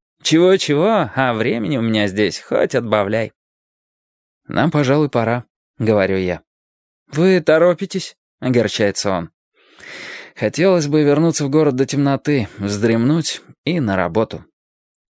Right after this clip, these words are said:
«Да, конечно», кивает он. «Понимаю. Я бы проводил вас до выхода из леса, но, сами понимаете, служба. Далеко уходить не могу».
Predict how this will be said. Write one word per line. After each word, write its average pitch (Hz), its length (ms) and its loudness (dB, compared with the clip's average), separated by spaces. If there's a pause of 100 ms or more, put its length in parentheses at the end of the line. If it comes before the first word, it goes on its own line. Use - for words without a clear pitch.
(220)
«Да, 135 560 0
конечно», 123 560 -2 (240)
кивает 98 420 0
он. - 160 -8 (380)
«Понимаю. 190 520 0 (400)
Я 233 220 2
бы 185 120 2
проводил 175 440 2
вас 127 160 2
до 139 160 2
выхода 156 280 -4
из 131 120 -2
леса, 156 360 0
но, - 320 -6 (240)
сами 175 320 -2
понимаете, 110 640 -4 (320)
служба. 131 560 0 (840)
Далеко 196 380 4
уходить 147 420 2
не 143 80 4
могу». 131 480 2